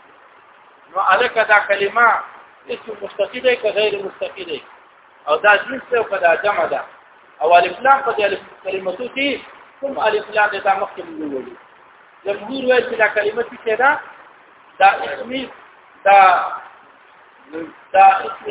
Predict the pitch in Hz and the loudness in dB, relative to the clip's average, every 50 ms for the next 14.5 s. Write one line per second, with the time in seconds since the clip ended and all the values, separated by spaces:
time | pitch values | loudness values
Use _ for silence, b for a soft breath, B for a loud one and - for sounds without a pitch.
0 | - 254 269 277 - - - - - - 554 - - - - - - _ _ _ | 0 0 0 0 0 -4 -8 -12 -16 -16 -18 -18 -18 -20 -20 -20 -20 _ _ _
1 | _ _ _ - - - 214 208 214 247 269 262 214 - - - - - - - | _ _ _ -18 -12 -8 -4 0 2 4 4 4 2 0 -4 -8 -12 -16 -20 -20
2 | - - - - - - - - - - 208 208 202 226 240 247 233 226 - 190 | -20 -20 -20 -20 -20 -20 -20 -20 -20 -16 -12 -6 0 2 4 4 2 2 -2 -8
3 | 185 - 185 160 - 165 151 143 127 - - - _ _ _ _ _ _ - 180 | -10 -10 -10 -10 -10 -12 -14 -14 -14 -16 -18 -20 _ _ _ _ _ _ -18 -18
4 | 190 - - 262 269 254 233 214 - - - - - 233 - - 214 240 240 226 | -6 0 4 4 4 4 2 -2 -2 -6 -4 -2 -2 -2 -2 -2 0 0 2 4
5 | 185 135 113 - - - - - - _ - 202 220 220 202 - - 190 190 190 | 2 2 0 -6 -14 -20 -20 -20 -16 _ -2 -2 0 0 -2 -2 -2 -2 -2 -2
6 | - - - - - 185 196 - 240 262 262 254 254 - 208 196 - - 190 - | -4 -8 -10 -2 0 0 2 4 6 4 4 4 2 -2 -6 -6 -8 -12 -8 0
7 | - 226 226 226 - - - 196 - - 185 - 185 180 180 180 180 - 214 214 | 4 4 4 4 2 -2 -10 -10 -10 -10 -6 -4 -4 -4 -4 -4 -4 2 4 4
8 | 214 214 214 262 277 302 285 233 - - - - - - _ _ - - - 180 | 4 4 2 0 0 0 0 -2 -4 -8 -16 -20 -20 -20 _ _ -14 -4 0 2
9 | 180 170 180 180 - 214 208 190 - 170 151 147 - - - - - _ _ _ | 2 4 2 0 0 0 0 -2 -2 -4 -6 -8 -10 -16 -20 -20 -20 _ _ _
10 | _ _ _ _ _ _ - 214 - - 208 - 202 190 196 190 185 185 175 175 | _ _ _ _ _ _ -8 -8 -6 -6 -8 -10 -8 -8 -6 -4 -2 -2 -4 -4
11 | 170 160 - - - - _ _ _ - - _ _ - 202 196 - 254 262 233 | -4 -10 -12 -18 -20 -20 _ _ _ -20 -20 _ _ -12 -4 2 4 4 4 4
12 | - - 254 - - 220 202 196 - - - 180 180 180 - 170 - 220 220 214 | 2 -2 -6 -4 -2 -2 -4 -4 -6 -10 -12 -12 -10 -10 -10 -2 2 2 2 2
13 | - - 196 185 190 247 254 - - 214 208 202 202 196 190 202 202 190 185 180 | 4 4 4 4 4 4 2 -2 -2 0 2 4 4 4 4 4 2 2 2 4
14 | 202 208 180 - - - - - - - | 4 2 2 0 -4 -10 -10 -12 -12 -12